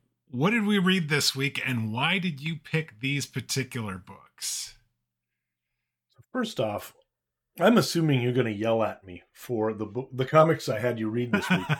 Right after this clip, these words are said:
Speaker 1: <laughs>
Speaker 2: because I sort of parachuted you down in the middle of a bunch of storylines.
Speaker 1: You did,
Speaker 2: In a way
Speaker 1: yes.
Speaker 2: that, you know, being, being just dropped into nineteen eighties X-Men for one book with no explanation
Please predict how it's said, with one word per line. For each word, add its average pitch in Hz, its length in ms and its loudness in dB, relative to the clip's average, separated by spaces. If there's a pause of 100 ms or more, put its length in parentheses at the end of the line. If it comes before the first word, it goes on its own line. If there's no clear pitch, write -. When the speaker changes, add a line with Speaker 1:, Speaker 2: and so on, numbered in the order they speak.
Speaker 1:
<laughs> - 200 -6
Speaker 2:
because 131 420 0 (460)
I 143 120 4
sort 214 260 8
of 139 140 0
parachuted 135 760 2
you 113 100 -2
down 110 500 -2
in 160 180 0
the 147 80 4
middle 120 440 0
of 95 120 -12
a 101 40 -8
bunch 117 280 -4
of 107 60 -10
storylines. 87 800 -6 (240)
Speaker 1:
You 110 120 -2
did, 95 340 -2
Speaker 2:
In 131 100 2
a 131 80 4
way 127 180 6
Speaker 1:
yes. 127 120 6
Speaker 2:
that, 120 260 0 (640)
you 117 40 -12
know, 107 100 -6
being, 151 480 2
being 160 240 2
just 127 240 0
dropped 131 460 4
into 135 400 0
nineteen 127 420 0
eighties 120 320 0
X-Men 110 540 -6
for 113 160 -8
one 113 300 0
book 117 300 -2
with 104 140 -8
no 110 160 -2
explanation 110 680 -6